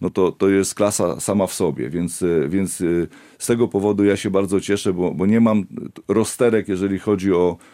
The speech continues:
właśnie o, o to podejście do tego zadania i, i fu-, i w ogóle tutaj funkcjonowania. E, mam wrażenie, że czasem ci z boku, e, bardziej przeżywają to, e, tą sytuację niż sami żołnierze.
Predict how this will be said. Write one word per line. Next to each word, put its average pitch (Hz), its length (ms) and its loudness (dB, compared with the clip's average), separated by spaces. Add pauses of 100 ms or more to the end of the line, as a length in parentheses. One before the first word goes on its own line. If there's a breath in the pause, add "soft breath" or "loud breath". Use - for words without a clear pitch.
właśnie 92 400 -2
o, 87 260 0
o 85 160 -2
to 82 180 -2
podejście 104 600 0
do 92 160 0
tego 95 420 2
zadania 95 540 0
i, 82 320 -4
i 85 60 -4
fu-, 98 360 -4
i 101 100 0
w 90 80 -2
ogóle 101 240 2
tutaj 85 200 -4
funkcjonowania. 90 840 -2 (500 loud breath)
E, 80 380 0
mam 104 260 2
wrażenie, 110 400 2
że 95 140 -4
czasem 104 440 0 (260 loud breath)
ci - 200 -2
z 95 80 0
boku, 107 560 0 (320)
e, 78 40 -6
bardziej 104 580 0
przeżywają 107 680 0
to, 101 340 2 (180)
e, 87 40 -4
tą 101 180 -2
sytuację 110 640 0
niż 104 280 -2
sami 113 240 4
żołnierze. 104 500 2